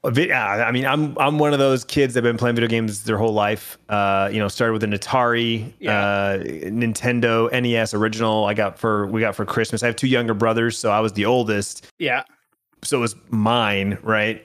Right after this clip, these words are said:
Speaker 1: Uh, 'cause they were too young to really, uh, know and appreciate it and play it.
Speaker 2: <laughs>
Speaker 1: Um, but yeah, I, I, I've been playing video games pretty much my whole life. Um,
Speaker 2: Yeah.
Speaker 1: got into high school and kind of, it was a summer thing. Like when, when it was summertime, I was playing video games.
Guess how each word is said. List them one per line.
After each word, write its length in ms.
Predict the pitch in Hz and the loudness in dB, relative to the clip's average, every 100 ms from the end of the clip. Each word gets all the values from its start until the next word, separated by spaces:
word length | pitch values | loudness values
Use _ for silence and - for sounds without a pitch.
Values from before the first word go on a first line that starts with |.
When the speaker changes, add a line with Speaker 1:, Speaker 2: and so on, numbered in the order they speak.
| - | -2
Speaker 1:
Uh, 240 | 107 101 | 0 0
'cause 160 | 98 101 | -2 0
they 100 | 113 | 0
were 120 | 104 | 0
too 160 | - 113 | 0 0
young 220 | 107 104 | 0 0
to 40 | |
really, 200 | 101 101 98 | 0 2 2
uh, 60 | |
know 260 | 104 104 104 | 2 2 2
and 100 | 95 | 0
appreciate 480 | - 110 107 101 95 | 0 -2 0 -2 -2
it 60 | |
and 100 | 92 | -4
play 300 | - 113 104 | -2 0 0
it. 120 | 92 - | -2 -6
Speaker 2:
<laughs> 40 | _ _ _ | _ _ _
Speaker 1:
Um, 160 | 113 110 | 0 2
but 80 | |
yeah, 120 | 170 147 | 2 2
I, 260 | 139 143 | 0 -2
I, 240 | 135 143 139 | 0 0 -2
I've 140 | 131 | 0
been 160 | 151 175 | -2 0
playing 440 | 196 202 196 175 | 0 0 2 2
video 220 | 147 160 | 2 2
games 360 | 156 151 147 120 - | 2 0 -2 -6 -16
pretty 300 | - - 185 | -16 -2 0
much 160 | 208 - | 0 0
my 100 | 147 | 0
whole 160 | 139 117 | 0 2
life. 420 | 107 113 110 - | 2 2 -4 -4
Um, 340 | 117 110 110 110 | 0 2 2 -2
Speaker 2:
Yeah. 100 | 135 - _ | -6 -16 _
Speaker 1:
got 100 | 156 | 0
into 160 | 180 170 | 0 0
high 220 | 135 160 | 0 0
school 400 | 160 - 170 165 | 0 0 2 2
and 180 | 131 123 | 0 -4
kind 220 | 131 143 | -2 -2
of, 260 | 131 110 - | -2 -4 -6
it 140 | 143 | -4
was 140 | 127 110 | -2 -4
a 40 | |
summer 320 | - 135 135 | -4 -2 -2
thing. 260 | 147 165 160 | 0 0 0
Like 120 | 120 | 0
when, 240 | 113 110 110 | 0 -2 -2
when 120 | 113 | -2
it 40 | |
was 100 | 101 | -2
summertime, 460 | - 151 131 127 107 | -2 -2 0 0 0
I 60 | |
was 100 | 104 | 0
playing 240 | - 120 107 | -2 -2 0
video 160 | 104 | 0
games. 400 | 101 101 98 101 | 0 0 -2 -4